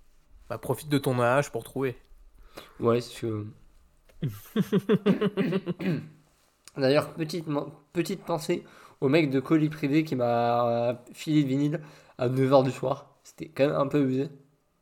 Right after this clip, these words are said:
Speaker 1: Oh là là, le pauvre. Neuf heures du soir ?
Speaker 2: Ouais, à neuf heures du soir, euh.
Speaker 1: Oh.
Speaker 2: Je dois, en
Speaker 1: Colis
Speaker 2: fait, j'avais
Speaker 1: privé,
Speaker 2: pris la
Speaker 1: ouais.
Speaker 2: livraison pour le livrer en deux jours sur la Fnac.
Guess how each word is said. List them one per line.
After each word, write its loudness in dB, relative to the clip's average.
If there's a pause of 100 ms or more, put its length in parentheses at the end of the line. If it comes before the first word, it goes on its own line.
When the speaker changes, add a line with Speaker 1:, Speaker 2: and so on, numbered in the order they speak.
(200)
Speaker 1:
Oh 2
là 4
là, 4
le 0
pauvre. -2
Neuf 2
heures 2
du -6
soir ? -4 (480)
Speaker 2:
Ouais, 4
à 4
neuf 0
heures 2
du -6
soir, -2
euh. -8 (800)
Speaker 1:
Oh. -10 (840)
Speaker 2:
Je -6
dois, 4
en 6
Speaker 1:
Colis 0
Speaker 2:
fait, -2
j'avais 4
Speaker 1:
privé, -2
Speaker 2:
pris 2
la 2
Speaker 1:
ouais. 6
Speaker 2:
livraison 2
pour -4
le -8
livrer -6
en 2
deux 2
jours -2
sur -2
la 2
Fnac. -8